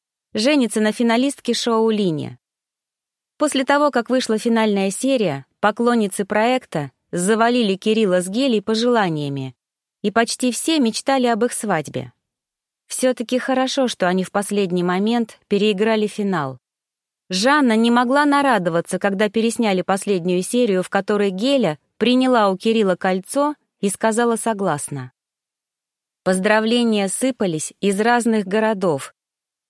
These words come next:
Кириллу с Линой желали всего, чего только можно было пожелать.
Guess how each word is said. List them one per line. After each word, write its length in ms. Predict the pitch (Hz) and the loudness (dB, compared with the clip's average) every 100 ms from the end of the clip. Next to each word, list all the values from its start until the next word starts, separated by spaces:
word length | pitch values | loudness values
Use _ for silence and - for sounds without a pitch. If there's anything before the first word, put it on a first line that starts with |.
| - | -2
Кириллу 400 | 269 277 269 254 | 2 4 4 2
с 80 | 277 | 2
Линой 360 | 285 311 233 | 2 2 2
желали 380 | 226 254 254 247 | 2 2 4 2
всего, 360 | 240 277 277 320 | 0 -2 -2 -2
чего 260 | - 247 | 0 -2
только 280 | 240 240 240 | 0 0 0
можно 320 | 240 247 240 | 0 2 0
было 220 | 226 269 247 | 0 0 0
пожелать. 640 | 247 233 226 151 131 | -2 0 0 -2 -4